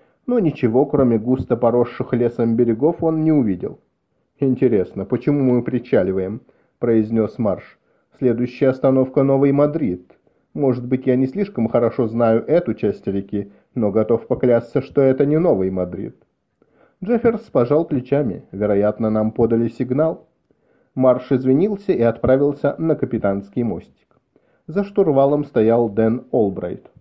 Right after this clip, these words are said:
«Нам что, подали сигнал?» поинтересовался Марш. «Нет, сэр», ответил Олбрайт. Говорливостью он не отличался и, отвечая на вопрос, всегда давал лаконичный ответ.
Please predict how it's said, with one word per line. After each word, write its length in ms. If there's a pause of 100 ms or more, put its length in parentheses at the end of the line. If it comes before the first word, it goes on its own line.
«Нам 320
что, 500
подали 380
сигнал?» 580 (380)
поинтересовался 840
Марш. 340 (340)
«Нет, 380
сэр», 220 (460)
ответил 520
Олбрайт. 480 (140)
Говорливостью 800
он 180
не 80
отличался 800 (400)
и, 100
отвечая 640
на 100
вопрос, 420
всегда 520
давал 480
лаконичный 800
ответ. 340